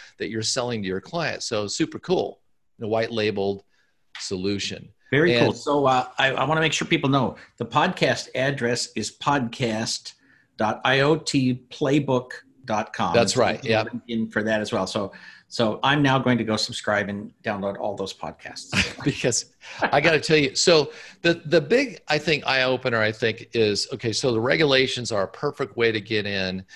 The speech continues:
Speaker 1: You know, a lot of times we say, "Hey, do you have a niche?" Right? Because we know that in marketing, having that niche really does help.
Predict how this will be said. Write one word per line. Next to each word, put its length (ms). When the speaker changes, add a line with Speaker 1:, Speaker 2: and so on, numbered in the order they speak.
Speaker 1:
You 100
know, 60
a 20
lot 200
of 80
times 320
we 80
say, 480
"Hey, 340
do 100
you 80
have 140
a 60
niche?" 640
Right? 300
Because 260
we 120
know 220
that 120
in 80
marketing, 560
having 380
that 200
niche 400
really 240
does 300
help. 480